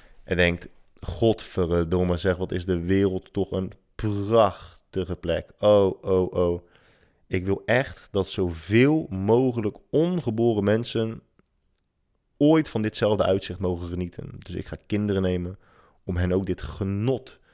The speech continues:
deze euforie te schenken." Ik denk niet dat het heel vaak voorkomt, maar het zou kunnen. Eh, ik sluit het ook zeker niet uit.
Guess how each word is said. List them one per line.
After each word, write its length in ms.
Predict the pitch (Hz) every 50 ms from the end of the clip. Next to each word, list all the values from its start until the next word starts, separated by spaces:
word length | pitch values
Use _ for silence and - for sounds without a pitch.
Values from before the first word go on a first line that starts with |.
| _ _ _ _ _ _ _ _ _ _ _
deze 300 | - 95 95 92 98 - _ _
euforie 600 | 139 139 139 127 - - 123 113 110 117 165 170
te 100 | 165 139
schenken." 440 | - - - 90 82 82 - - - - _ _ _ _ _ _ _ _ _ _ _ - - - - - - _ _ _ _ _ _ _
Ik 140 | - 185 180
denk 120 | 214 214
niet 80 | 233 208
dat 100 | 202 170
het 80 | 151
heel 120 | 160 160 139
vaak 140 | 143 -
voorkomt, 540 | - - 160 143 110 - - - - - - -
maar 340 | 113 110 110 117 117 - - - - -
het 180 | _ 117 - -
zou 200 | - 185 151 -
kunnen. 380 | - 165 139 90 78 80 95 113 - - - -
Eh, 160 | - 87 85
ik 120 | 87 -
sluit 320 | - - - 110 107 101 98
het 100 | 90 95
ook 100 | 90 -
zeker 240 | - 110 104 95
niet 160 | 95 92 - -
uit. 260 | 110 90 80 78